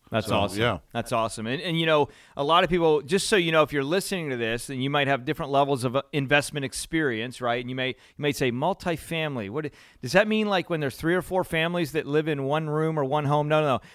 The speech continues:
Speaker 1: That's, that's literally almost like a, a, if you've driven by apartment complexes, that kind of a thing. And you have multiple families that might live in that kind, there may be eighty, ninety, a hundred, two hundred key.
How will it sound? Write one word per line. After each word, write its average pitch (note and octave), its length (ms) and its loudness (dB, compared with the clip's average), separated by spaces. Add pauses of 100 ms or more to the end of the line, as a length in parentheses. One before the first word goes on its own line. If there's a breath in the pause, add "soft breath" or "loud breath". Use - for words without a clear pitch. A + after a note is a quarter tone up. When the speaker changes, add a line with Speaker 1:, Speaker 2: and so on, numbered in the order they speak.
Speaker 1:
That's, D3 220 2
that's D3 300 -4
literally F3 320 2
almost D#3+ 340 2
like D3 160 0
a, B2+ 240 0
a, C3 180 -4
if B2+ 120 -6
you've C#3+ 160 -2
driven D#3 260 0
by C3+ 180 4
apartment D#3+ 480 0
complexes, D#3 840 -4
that C#3+ 160 0
kind D#3 140 -4
of C#3+ 80 -4
a C#3+ 40 -4
thing. D3 400 -6 (340 soft breath)
And C3+ 80 -8
you C3 80 2
have G#2 100 -2
multiple C#3 560 0
families C#3+ 520 -4
that B2+ 120 -2
might B2+ 220 0
live C3 260 0
in C3+ 80 -2
that B2+ 160 -2
kind, D3+ 160 -8
there D3 80 -4
may C#3 160 0
be C3 180 -4
eighty, C#3 300 0
ninety, C3+ 320 -2
a A#2+ 60 -6
hundred, C#3 340 -4
two D3 140 -4
hundred C#3 240 -2
key. C#3 480 -2